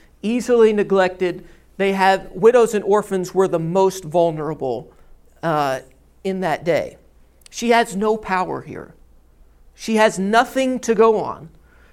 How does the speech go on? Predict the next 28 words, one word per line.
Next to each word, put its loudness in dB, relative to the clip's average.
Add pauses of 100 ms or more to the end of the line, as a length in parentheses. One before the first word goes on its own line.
(100)
but 0
her 2
persistence -2 (220)
and -6
her -2
tenacity -4 (160)
and -12
her 0
boldness 2 (240)
to -6
keep -8
coming -2
at -4
the -4
judge. 0 (1120)
And 2
again, 6
this 0
judge 0
does 0
not -2
care 2 (240)
about 2 (140)
righteousness, -2 (100)
fairness, 0
equality, 0 (280)
and -6
justice. -2